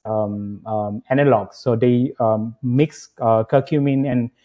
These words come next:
uh, platinum together because they know that curcumin works for cancer, and it's not very specific sometimes in terms of the target, uh, and it, uh, whereas platinum also works against cancer, so they can combine those two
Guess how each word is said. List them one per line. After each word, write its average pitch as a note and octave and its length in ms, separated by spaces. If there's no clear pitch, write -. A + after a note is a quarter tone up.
uh, A2+ 180
platinum C#3 520
together B2 520
because B2 240
they C#3 120
know C#3+ 200
that C#3 240
curcumin D3 480
works B2 320
for C3+ 120
cancer, C3 580
and B2+ 160
it's B2+ 240
not C#3 220
very C#3 140
specific - 600
sometimes B2+ 540
in A#2+ 100
terms A2+ 260
of A#2 80
the A2+ 60
target, C3+ 420
uh, A2+ 260
and B2+ 180
it, B2+ 160
uh, A#2+ 160
whereas C3 380
platinum D#3 500
also C3 260
works A#2+ 440
against A#2 320
cancer, E3 280
so C3 120
they B2 120
can B2 140
combine C#3+ 540
those A2+ 300
two A#2 300